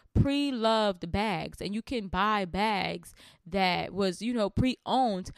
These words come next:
but they're still designer and they still look nice if you're into the labels that much. You get what I'm saying? You can do things like that. And if worse come to fucking worse,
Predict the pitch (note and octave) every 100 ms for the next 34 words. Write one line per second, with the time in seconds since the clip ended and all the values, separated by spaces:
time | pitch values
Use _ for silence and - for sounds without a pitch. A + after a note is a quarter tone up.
0 | - - G3 A3 G#3 G3 - C4 B3+ G#3+
1 | A#3 A3+ G3 G3 - A3 G#3+ A3+ C4+ F3+
2 | E3 - F#3 G3+ G#3 G3+ F3+ F3 F#3+ G#3+
3 | E3 D#3 D#3 D#3 D#3+ - F#3 G#3 G3+ A3+
4 | G#3+ G3+ - - G#3+ A#3+ C#4 A3+ C4+ F#3+
5 | F3+ D#3+ E3+ - - - A#3 A3+ F#3+ A3
6 | D4+ - - C4 C4 - G#3 - - -
7 | C4 A#3 A#3+ G3+ -